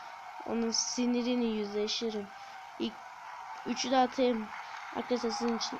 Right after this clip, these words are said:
üç atacağım. Üç tane bir golle bitecek bu maç. Üç gol. Hayır. Vur. <laughs>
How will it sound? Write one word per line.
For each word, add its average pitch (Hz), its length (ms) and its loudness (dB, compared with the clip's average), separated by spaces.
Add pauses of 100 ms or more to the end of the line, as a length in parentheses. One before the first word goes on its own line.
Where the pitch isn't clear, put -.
üç 247 200 2
atacağım. 233 460 2 (640)
Üç 320 280 4
tane 247 380 4
bir 247 100 2
golle 220 460 4
bitecek 214 380 -4 (100)
bu 110 40 -2
maç. 113 340 -2 (520)
Üç 127 260 -2
gol. - 140 -6 (4000)
Hayır. 294 280 4 (1160)
Vur. 381 260 8 (120)
<laughs> 349 160 8